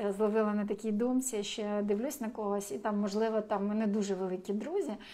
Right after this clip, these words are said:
може, ми і не воюємо, але так, е, щось там в нас трошки не ладиться.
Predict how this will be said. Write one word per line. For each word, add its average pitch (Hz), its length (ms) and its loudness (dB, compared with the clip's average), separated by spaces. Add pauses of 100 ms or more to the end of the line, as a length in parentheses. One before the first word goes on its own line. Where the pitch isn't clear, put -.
(180)
може, 233 180 0
ми 226 140 2
і 220 40 2
не 220 120 4
воюємо, 247 720 2
але 349 200 4
так, - 520 -2
е, - 100 -8
щось 254 240 -6
там 214 180 -4
в 202 60 2
нас 208 180 0 (140)
трошки 202 340 -6
не 208 120 0
ладиться. 185 380 -4